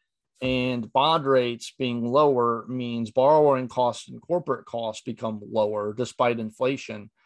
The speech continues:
And tech, this is a gift to tech right now. Pushing borrowing costs down lower is a absolute gift to tech. I like Apple and Meta personally because of the metaverse concept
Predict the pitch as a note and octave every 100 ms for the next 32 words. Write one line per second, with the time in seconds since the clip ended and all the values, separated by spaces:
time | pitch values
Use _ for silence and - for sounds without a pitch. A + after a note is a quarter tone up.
0 | _ _ _ _ _ B2 B2 B2 B2 A#2
1 | - _ - D#3 F3+ - D3+ D#3 F#3 D#3
2 | D#3+ A2 C3 D3+ - - - A2+ D3 C3+
3 | - A2 G2+ G#2 E2 F#2 _ _ _ _
4 | _ _ _ _ _ _ _ _ F3 E3
5 | D#3 D3 D3+ C#3+ C3+ B2+ C3 B2 - A#2+
6 | A#2 A2+ A2 G#2+ - B2 A#2+ G#2+ - B2
7 | A#2+ A#2+ B2+ - C3 A#2+ A2+ A2+ A#2 -
8 | - - - A2 - A2+ - - - _
9 | _ _ _ _ _ - D#3+ F3+ F3 F3
10 | E3 E3 E3+ D#3 D3+ D#3 E3 E3 _ _
11 | _ _ - D#3+ D#3 - D#3 D#3 D3 C#3
12 | C#3+ B2 B2+ B2+ C3 C3+ B2 B2+ B2 -
13 | - _ _ _ _ _ - C3+ B2+ -
14 | B2+ A2 -